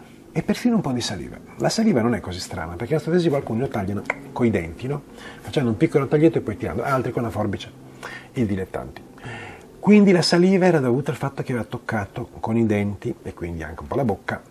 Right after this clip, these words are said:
il nastro adesivo. Il capello, vabbè, per caso, si è appiccicato perché è appiccicoso il nastro adesivo. I due D N A mi risulta che corrispondevano, era la stessa persona.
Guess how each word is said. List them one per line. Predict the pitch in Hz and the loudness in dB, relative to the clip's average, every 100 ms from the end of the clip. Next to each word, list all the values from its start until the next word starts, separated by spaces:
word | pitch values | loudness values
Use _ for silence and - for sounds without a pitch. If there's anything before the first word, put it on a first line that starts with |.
| - | -18
il | 107 | -10
nastro | 92 107 | -8 -2
adesivo. | 123 185 185 139 | 2 6 8 8
Il | 170 | 6
capello, | - 139 139 170 | 2 2 0 2
vabbè, | - - | 0 0
per | - - | -4 -4
caso, | - 82 95 | -6 -6 -4
si | - | -4
è | |
appiccicato | - 170 - 214 87 113 | -2 -4 -2 0 0 0
perché | - - | -6 -8
è | |
appiccicoso | - - - - 95 90 | -10 -8 -6 0 -2 -2
il | |
nastro | 87 - | -10 -10
adesivo. | 85 78 80 - - - - - | -12 -10 -12 -12 -14 -14 -16 -8
I | - 147 | 4 8
due | 214 | 10
D | 165 | 10
N | 147 156 147 | 8 6 4
A | |
mi | 123 | 4
risulta | 147 143 127 101 - | 6 6 4 2 -4
che | - | -4
corrispondevano, | - 151 143 147 120 98 90 117 | -2 -2 -2 -2 0 0 0 -2
era | 135 | -2
la | 117 | -2
stessa | 104 - - | -4 -10 -8
persona. | 117 - 104 98 - - | -8 -4 -4 -4 -8 -20